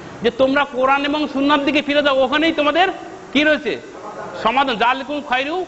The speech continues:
ওয়া আহসানু তাওয়িলা", এটা তোমাদের জন্য একমাত্র সমাধান, এর বাইরে কোনো সমাধান নেই। কিন্তু আমাদের সমাজে কি সেটা মানে? মানে না। সুতরাং আরও বিস্তারিত আলোচনা ছিল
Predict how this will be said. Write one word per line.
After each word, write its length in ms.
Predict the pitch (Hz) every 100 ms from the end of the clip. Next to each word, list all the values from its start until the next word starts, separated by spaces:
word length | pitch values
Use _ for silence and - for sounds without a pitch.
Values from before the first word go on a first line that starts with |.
| -
ওয়া 140 | 214
আহসানু 300 | 269 - 294
তাওয়িলা", 300 | 269 262 254
এটা 80 | 247
তোমাদের 320 | 247 254 277
জন্য 180 | 254 285
একমাত্র 540 | 254 311 330 339 330 277
সমাধান, 200 | 277 269
এর 120 | 269
বাইরে 180 | 262 277
কোনো 260 | 294 359 - - - - -
সমাধান 360 | 208 233 240
নেই। 260 | 226 220 160 - -
কিন্তু 240 | - 214 208
আমাদের 420 | 151 180 202 208 -
সমাজে 260 | 196 202 220
কি 100 | 208
সেটা 200 | 208 196
মানে? 320 | 208 247 240 - - - - - - 117
মানে 280 | 139 156
না। 180 | 151 123 101 - - -
সুতরাং 340 | 202 233 262 - -
আরও 200 | - 247
বিস্তারিত 460 | 208 202 - 214 202
আলোচনা 420 | 180 170 185 190
ছিল 240 | - 175